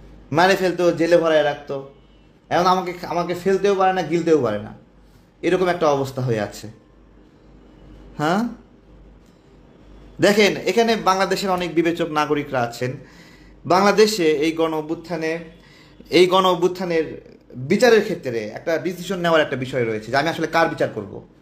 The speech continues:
তাই না? আমি আসলে কার বিচার করব?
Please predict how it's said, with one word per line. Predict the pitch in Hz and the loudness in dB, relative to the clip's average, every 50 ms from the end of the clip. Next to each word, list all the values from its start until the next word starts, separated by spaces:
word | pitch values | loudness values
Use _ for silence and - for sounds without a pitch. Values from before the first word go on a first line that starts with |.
| _ _ _ _ - - - _ _ _ _ _ _ - - - | _ _ _ _ -20 -20 -20 _ _ _ _ _ _ -20 -8 0
তাই | - 185 | 0 2
না? | 190 170 123 101 - - - - - - - - - | 2 2 0 -2 -6 -12 -20 -20 -20 -20 -14 -4 -2
আমি | 147 170 185 202 214 214 | 0 2 2 2 2 2
আসলে | - 170 - - 190 190 185 | 0 -2 -2 0 -2 -2 0
কার | 190 190 190 180 | 2 2 2 2
বিচার | 175 175 165 143 | 2 0 0 -2
করব? | - 123 110 98 98 98 107 - | -2 -4 -4 -4 -6 -10 -14 -16